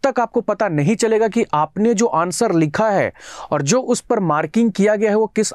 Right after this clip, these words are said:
आधार पे किया गया है, उसका एनालिसिस जब तक आपको पता नहीं चलेगा, तब तक आप कैसे समझोगे कि आप बेहतर दिशा में हो। तो बेहतर तरीके से अगर आप प्रैक्टिस नहीं करेंगे, बेहतर तरीके से आप चीज़ों को सीखेंगे नहीं, बेहतर तरीके से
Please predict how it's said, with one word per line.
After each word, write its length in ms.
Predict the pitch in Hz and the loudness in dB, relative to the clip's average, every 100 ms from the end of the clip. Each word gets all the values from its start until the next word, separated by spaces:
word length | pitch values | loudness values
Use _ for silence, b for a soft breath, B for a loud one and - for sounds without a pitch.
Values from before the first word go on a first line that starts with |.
| - | -4
आधार 420 | 143 120 139 180 | -4 -2 -2 -2
पे 160 | - 208 | -2 -2
किया 260 | 208 214 | 2 2
गया 200 | 208 214 | 2 2
है, 200 | 190 208 - B B B B B - | 0 -2 -6 B B B B B -6
उसका 280 | - 220 202 | -2 0 0
एनालिसिस 500 | 180 165 - 294 226 | 2 0 2 0 2
जब 140 | 277 - | 0 0
तक 160 | 254 240 | 0 0
आपको 220 | - 240 | 0 -2
पता 260 | 208 202 214 | -2 -2 0
नहीं 200 | 208 214 | 0 0
चलेगा, 460 | 214 214 202 214 - B B | 2 2 2 0 -4 B B
तब 140 | 165 - 233 | -8 -4 -4
तक 120 | 214 - | -4 -2
आप 180 | 175 - - | -4 -4 -2
कैसे 280 | 156 - 233 | -2 0 -2
समझोगे 500 | 196 165 175 196 208 | 0 0 0 0 0
कि 160 | 240 | 0
आप 120 | 254 | 0
बेहतर 440 | 185 151 117 214 220 | -2 -2 -2 0 0
दिशा 340 | 196 170 160 | 0 0 0
में 120 | 143 | 0
हो। 200 | 120 104 - - B B B B B | 0 -2 -6 -20 B B B B B
तो 60 | 117 | -2
बेहतर 380 | 131 135 262 | -2 0 0
तरीके 340 | 247 208 180 185 | 0 0 0 0
से 120 | 175 | 0
अगर 160 | 156 160 | 0 0
आप 100 | - | -2
प्रैक्टिस 400 | 135 - 151 147 | -4 -2 -2 0
नहीं 180 | 131 139 | 0 0
करेंगे, 340 | 139 123 139 | 0 0 0
बेहतर 340 | 165 139 185 170 | 0 0 0 0
तरीके 320 | 151 143 151 | 0 0 0
से 120 | 156 | -2
आप 80 | 147 | -2
चीज़ों 260 | 143 139 | -2 0
को 120 | 139 139 | -2 -2
सीखेंगे 460 | 147 139 190 180 | -2 0 0 2
नहीं, 180 | 147 170 | 2 2
बेहतर 280 | 156 147 156 | 0 0 -2
तरीके 320 | 156 147 156 | 0 0 0
से 160 | 170 | -2